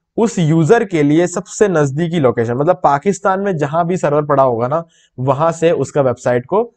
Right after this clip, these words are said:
लोड करवा दिया जाएगा। मतलब आपका सर्वर चाहे यूएस में, कोई फर्क नहीं पड़ता, आपके यूजर को वो वेबसाइट उसके नजदीकी सर्वर से मिलेगा, तो डिस्टेंस तो कम कर ही देते हैं। तो ये जो चीज होती है, ये सीडीएन में होती है, और दुनिया का सबसे जो बेहतरीन सीडीएन होता है, वो है Cloudflare सीडीएन,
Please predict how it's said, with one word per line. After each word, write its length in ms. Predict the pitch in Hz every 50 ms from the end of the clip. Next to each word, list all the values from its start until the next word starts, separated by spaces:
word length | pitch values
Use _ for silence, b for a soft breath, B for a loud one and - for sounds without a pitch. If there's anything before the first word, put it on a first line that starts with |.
| _ _ - 117
लोड 200 | 123 131 135 131
करवा 240 | 131 123 113 113
दिया 180 | 110 104 110 110
जाएगा। 280 | 107 107 104 107 127 143
मतलब 360 | 143 156 151 196 208 214 - -
आपका 340 | 143 147 147 151 - 208
सर्वर 280 | 196 196 185 175 185 190
चाहे 200 | 185 202 196 196
यूएस 240 | 185 165 170 156 170
में, 120 | 156 135
कोई 120 | 127 156 156
फर्क 200 | 151 143 143 143
नहीं 100 | 143 131
पड़ता, 320 | 120 107 92 - 90 90 b b b b b b -
आपके 600 | 113 127 147 151 151 - 180 185 180 185 - 143
यूजर 300 | 143 156 156 156 208 -
को 400 | 185 - 180 175 185 220 - _ _ _ _ _ _ _ _ _ _ _ _ _ _ -
वो 200 | 139 143 165 165
वेबसाइट 480 | 156 147 135 - - 151 151 175 185
उसके 280 | - - 135 - - 165
नजदीकी 360 | 147 131 117 117 131 127 131
सर्वर 220 | 127 127 101 104 101
से 140 | - 101
मिलेगा, 300 | 90 82 80 80 73 73 - _ _ _ _ _ _
तो 300 | - 190 214 226 226 - -
डिस्टेंस 440 | 127 135 143 139 - - 180 170 170
तो 80 | 180 156
कम 180 | 151 143 143
कर 140 | 139 147 151
ही 60 | 170
देते 220 | 180 160 160 - 156
हैं। 100 | 151 151 b b b _ -
तो 60 | 170
ये 280 | 147 135 147 190 220
जो 100 | 220 220
चीज 200 | 190 170 175 165
होती 200 | 160 151 147 180
है, 80 | 196 190
ये 220 | 160 135 151 170
सीडीएन 320 | 170 - 160 143 139 151 147
में 60 | 147
होती 180 | 147 147 156 196
है, 60 | 202
और 60 | 165
दुनिया 320 | 139 139 143 151 160 170
का 120 | 165 180 175
सबसे 840 | 175 - 170 - - - - - - 185 175 180 180 185 185 - -
जो 240 | 151 135 135 160 165
बेहतरीन 600 | 156 143 127 127 135 139 135 165 160 170 180 185
सीडीएन 460 | 175 - - 170 151 147 147 156 160
होता 220 | 147 135 131 135 156
है, 60 | 160
वो 220 | 156 131 135 135
है 200 | 135 165 180 175
Cloudflare 520 | - 156 123 123 131 135 131 - 135 123 107
सीडीएन, 400 | 98 95 90 85 82 85 82